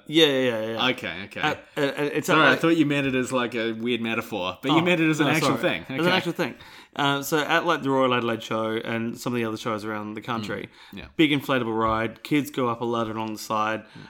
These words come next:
Speaker 1: and then, yeah, it's a big, like, slippery dip that you go down, uh, but it's
Speaker 2: Yeah.
Speaker 1: shaped like the Titanic and it's sinking.
Speaker 2: You land in the water, there's, like, one piece of wood and only one kid can get on at a time.
Speaker 1: I think in the last two years,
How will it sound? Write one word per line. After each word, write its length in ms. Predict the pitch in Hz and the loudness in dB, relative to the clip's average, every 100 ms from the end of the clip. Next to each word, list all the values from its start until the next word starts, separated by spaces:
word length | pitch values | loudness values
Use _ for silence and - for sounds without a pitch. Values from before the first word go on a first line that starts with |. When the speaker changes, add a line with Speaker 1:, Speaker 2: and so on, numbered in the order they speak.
| _ 127 | _ -6
Speaker 1:
and 140 | 120 | -2
then, 440 | 120 117 113 113 - | 0 2 0 -4 -2
yeah, 140 | 123 | -2
it's 180 | 104 - | -2 -8
a 40 | 120 | -2
big, 260 | 131 117 | -2 0
like, 220 | 120 110 | -2 -4
slippery 300 | - 143 135 | -4 -4 -2
dip 140 | 117 117 | -4 -4
that 100 | 117 | -6
you 100 | 113 | -2
go 120 | 110 | -4
down, 320 | 110 107 107 | -4 -8 -10
uh, 420 | 110 113 117 107 120 | -12 -12 -10 -10 -8
but 180 | 120 120 | -8 -8
it's 200 | 117 110 | -10 -8
Speaker 2:
Yeah. 200 | 92 87 | -8 -6
Speaker 1:
shaped 340 | - 143 123 | -2 -2 0
like 300 | 120 120 110 | -4 -4 -6
the 60 | 117 | -6
Titanic 320 | 120 117 110 | -8 -8 -8
and 80 | 101 | -10
it's 80 | - | -10
sinking. 280 | 120 101 101 | -12 -10 -10
Speaker 2:
You 60 | 101 | -6
land 240 | 104 104 | -6 -6
in 40 | 95 | -8
the 60 | |
water, 360 | 92 98 98 101 | -8 -6 -6 -6
there's, 200 | 98 107 | -8 -8
like, 200 | 95 90 | -8 -8
one 220 | 95 95 | -10 -8
piece 220 | 101 92 | -10 -10
of 80 | 95 | -12
wood 280 | 87 92 95 | -10 -12 -10
and 80 | 90 | -12
only 180 | 92 | -12
one 240 | 92 92 92 | -12 -12 -10
kid 200 | 101 95 | -12 -12
can 100 | 98 | -10
get 160 | 98 | -10
on 160 | 95 92 | -8 -10
at 100 | 87 | -12
a 80 | - | -10
time. 340 | 110 107 107 110 - 131 | -6 -6 -6 -8 -8 -8
Speaker 1:
I 80 | |
think 520 | 135 165 165 160 - _ _ _ _ | -4 0 0 -2 -12 _ _ _ _
in 120 | 156 156 | 2 4
the 80 | |
last 400 | 143 139 151 151 | 2 2 0 -2
two 160 | - 151 | -2 2
years, 420 | 127 127 113 110 | 4 4 2 0